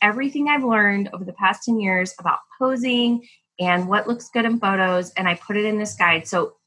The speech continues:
this guide is for anyone that needs social media photos. Um, and it teaches you how to pose for them, how to take them yourself on your cell phone. You don't even have to have a camera. Um, and just to have that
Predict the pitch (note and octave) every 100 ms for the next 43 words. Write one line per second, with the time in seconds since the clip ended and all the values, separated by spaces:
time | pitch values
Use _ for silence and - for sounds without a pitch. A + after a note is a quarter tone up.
0 | - G#3 C4+ - G3+ G3 G3 F3+ - G#3+
1 | A3 B3 A#3+ A3+ A3+ A#3+ A#3+ - _ _
2 | G3 - F#3+ F#3 F3+ F3 - - F#3 G3
3 | G#3 G3 F#3+ G3 D#3 D#3 D#3+ F#3 - -
4 | _ _ _ F#3 E3 D#3+ D#3+ G3 F#3+ -
5 | - A3 A3 G#3 G#3 G3+ - G3 F#3+ F#3+
6 | F#3 - F#3 E3+ E3 - G#3+ A#3 A#3 B3
7 | A3+ A3 A3 A3 - - G#3 G3+ G3+ -
8 | F#3 F3+ E3+ - - A3 A3 A3+ F3+ -
9 | G#3 C4+ B3 G#3 F3+ G#3 A#3 A#3+ B3 A#3+
10 | F#3 G3 G#3+ A3 G3+ G3+ F3+ E3+ A3+ A3+
11 | A#3 A3+ - - _ _ - G3 F#3+ F3
12 | - A#3 A#3 A#3+ - A3+ A3 G3+ G3 F3+